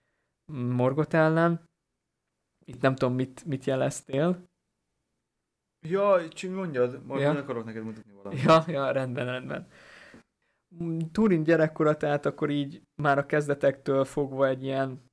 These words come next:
Speaker 1: árnyék vetült rá. Egy barátja volt a
Speaker 2: Ú,
Speaker 1: környékben,
Speaker 2: na,
Speaker 1: a
Speaker 2: mondanom akar-, mondani akartam, csak
Speaker 1: Sador nevezetű favágó,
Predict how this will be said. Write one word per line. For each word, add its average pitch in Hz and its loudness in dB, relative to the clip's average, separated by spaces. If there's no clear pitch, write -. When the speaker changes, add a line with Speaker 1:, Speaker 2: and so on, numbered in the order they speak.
Speaker 1:
árnyék 131 0
vetült 147 0
rá. 170 2
Egy 156 2
barátja 135 2
volt 135 0
a - -8
Speaker 2:
Ú, 233 -2
Speaker 1:
környékben, 139 2
Speaker 2:
na, 135 2
Speaker 1:
a 135 4
Speaker 2:
mondanom 110 -2
akar-, 104 -4
mondani 120 -2
akartam, 107 -8
csak 104 -18
Speaker 1:
Sador 135 2
nevezetű 127 -2
favágó, 135 0